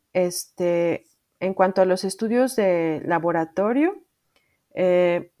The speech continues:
pues siempre cuando tenemos un tumor que estamos estudiando, pues hay que pedir todos los estudios de biometría, química, tiempos, por si lo vamos a hacer una biopsia, eh, los específicos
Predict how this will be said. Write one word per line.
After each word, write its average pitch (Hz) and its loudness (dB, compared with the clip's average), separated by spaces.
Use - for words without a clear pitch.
pues 190 0
siempre 233 2
cuando 196 0
tenemos 175 -4
un 214 -4
tumor 208 -2
que 208 -6
estamos 196 -6
estudiando, 185 -6
pues - -12
hay 170 -4
que 190 -8
pedir 165 -4
todos 185 0
los 196 -4
estudios 185 -4
de 151 -8
biometría, 190 -2
química, 196 -4
tiempos, 190 -4
por 156 -8
si 143 -6
lo 175 -2
vamos 175 -4
a - -6
hacer 170 -6
una 175 -6
biopsia, 196 -4
eh, 180 -2
los 180 -2
específicos 196 -6